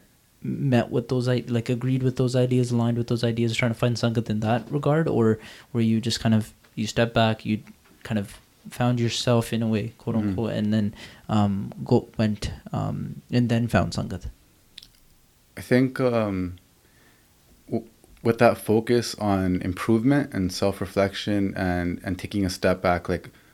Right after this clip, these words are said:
Speaker 2: when I was on that path, but still taking a step back and journaling,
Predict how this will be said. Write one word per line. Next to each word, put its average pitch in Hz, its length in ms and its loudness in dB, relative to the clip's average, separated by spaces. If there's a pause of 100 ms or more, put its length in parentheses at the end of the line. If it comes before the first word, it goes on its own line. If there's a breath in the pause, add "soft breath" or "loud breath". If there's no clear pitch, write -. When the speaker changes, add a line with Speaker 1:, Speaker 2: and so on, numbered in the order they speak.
Speaker 2:
when 98 120 -2
I 98 40 4
was 92 140 2
on 98 140 4
that 95 120 0
path, 90 220 0
but 98 100 -4
still 107 520 2 (300 loud breath)
taking 104 260 -2
a 95 60 0
step 92 320 2
back 98 260 0
and 92 220 2
journaling, 95 560 2